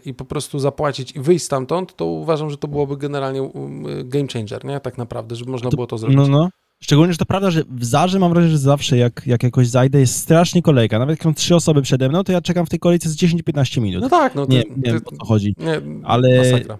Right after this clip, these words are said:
Speaker 2: to jest straszne. Więc, y, kasa samosko-, sama obsługowa zawsze spoko. A jak właśnie faktycznie zapomniałem, że w Decathlonie jest coś takiego, że po prostu
Speaker 1: Jest,
Speaker 2: wrzucasz
Speaker 1: jest, tam
Speaker 2: to
Speaker 1: wrzucasz do
Speaker 2: samo,
Speaker 1: środka i wychodzisz.
Speaker 2: więc,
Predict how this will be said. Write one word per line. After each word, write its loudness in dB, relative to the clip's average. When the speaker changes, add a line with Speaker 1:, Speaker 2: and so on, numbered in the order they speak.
Speaker 2:
to 0
jest -4
straszne. -4
Więc, -2
y, 0
kasa 0
samosko-, -2
sama 0
obsługowa 2
zawsze -2
spoko. -10
A 0
jak 0
właśnie 2
faktycznie 0
zapomniałem, 2
że 4
w -4
Decathlonie 2
jest 2
coś -2
takiego, 0
że -2
po -6
prostu 0
Speaker 1:
Jest, 2
Speaker 2:
wrzucasz 4
Speaker 1:
jest, 0
tam -2
Speaker 2:
to -2
Speaker 1:
wrzucasz 0
do 0
Speaker 2:
samo, 4
Speaker 1:
środka 0
i -2
wychodzisz. -6
Speaker 2:
więc, 2